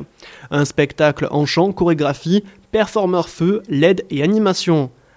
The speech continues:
L'argent récolté sera reversé à l'association qui œuvre pour changer les regards sur le handicap des enfants.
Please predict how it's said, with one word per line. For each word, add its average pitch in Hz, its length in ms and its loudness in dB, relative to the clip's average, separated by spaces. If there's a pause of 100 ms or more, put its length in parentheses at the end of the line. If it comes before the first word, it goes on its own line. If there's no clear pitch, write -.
L'argent 143 440 2
récolté 147 500 0
sera 156 220 2
reversé 147 580 0
à 135 120 -2
l'association 165 960 0 (320)
qui 208 180 0
œuvre 202 200 2
pour 175 280 -2
changer 180 340 0
les 156 100 2
regards 156 340 0
sur 139 220 -2
le 139 100 6
handicap 175 460 0
des 175 180 -4
enfants. 160 460 0